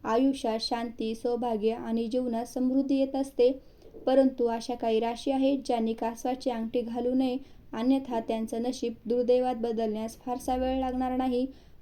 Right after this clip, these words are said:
म्हणून ते घालण्यापूर्वी एकदा तरी ज्योतिषांचा सल्ला नक्कीच घ्यावा.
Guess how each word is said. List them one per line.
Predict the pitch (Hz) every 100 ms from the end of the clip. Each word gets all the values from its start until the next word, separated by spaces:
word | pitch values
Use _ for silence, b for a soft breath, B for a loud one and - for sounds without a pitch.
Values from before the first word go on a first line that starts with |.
| -
म्हणून | 240 262 285
ते | 247 226
घालण्यापूर्वी | 226 226 233 233 247 240 233 -
एकदा | 220 226 254 262 269
तरी | 254 254
ज्योतिषांचा | 233 240 247 - 254 240 233
सल्ला | - 247 220 226
नक्कीच | 240 262 277 277
घ्यावा. | 277 262